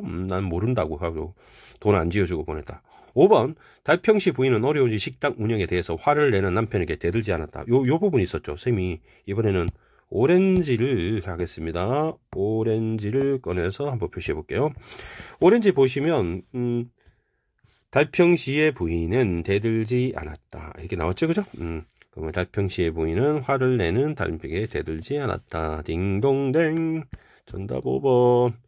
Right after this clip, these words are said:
그다음에 이십칠 번 가겠습니다. 보기는 아까 읽었고 일, 이, 삼, 사, 오 선지만 판단해 볼게요. 세상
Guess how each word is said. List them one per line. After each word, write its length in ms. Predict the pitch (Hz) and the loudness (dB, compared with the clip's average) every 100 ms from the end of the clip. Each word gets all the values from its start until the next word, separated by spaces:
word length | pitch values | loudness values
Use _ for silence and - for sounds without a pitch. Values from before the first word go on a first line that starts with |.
| _ _ _ _ | _ _ _ _
그다음에 220 | 117 113 | -4 -2
이십칠 420 | 160 - - 180 | -4 -8 -4 0
번 120 | 165 | 0
가겠습니다. 380 | 123 85 87 85 - | 0 -2 -4 -6 2
보기는 460 | 160 208 208 160 92 | 4 6 6 6 4
아까 240 | 95 113 | -2 -2
읽었고 500 | 165 147 95 - 95 | -2 -2 -4 -4 -4
일, 160 | 127 147 | -2 -4
이, 80 | |
삼, 180 | 160 175 | 0 0
사, 140 | 170 101 | 2 2
오 80 | |
선지만 520 | 107 196 190 143 92 90 | 4 2 4 2 0 0
판단해 380 | 120 120 110 | -2 0 0
볼게요. 480 | 82 90 - 85 131 131 - _ - - - - - - _ | -2 -4 -2 -2 -4 -8 -20 _ -20 -20 -20 -20 -20 -20 _
세상 1080 | - 170 190 208 202 202 202 196 196 190 | 6 8 8 6 6 6 6 6 8 6